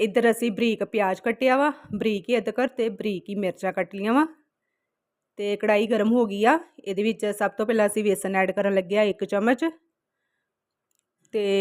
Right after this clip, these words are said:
ਇਹਨੂੰ ਅਸੀਂ ਚੰਗੀ ਤਰ੍ਹਾਂ ਰੋਸਟ ਕਰਾਂਗੇ,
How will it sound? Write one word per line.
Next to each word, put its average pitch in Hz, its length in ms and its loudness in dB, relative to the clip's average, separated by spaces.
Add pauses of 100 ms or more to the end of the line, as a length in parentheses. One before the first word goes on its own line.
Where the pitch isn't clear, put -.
(480)
ਇਹਨੂੰ 233 240 4
ਅਸੀਂ 240 200 0
ਚੰਗੀ 214 300 0
ਤਰ੍ਹਾਂ 226 260 0
ਰੋਸਟ 196 300 -2
ਕਰਾਂਗੇ, 233 480 4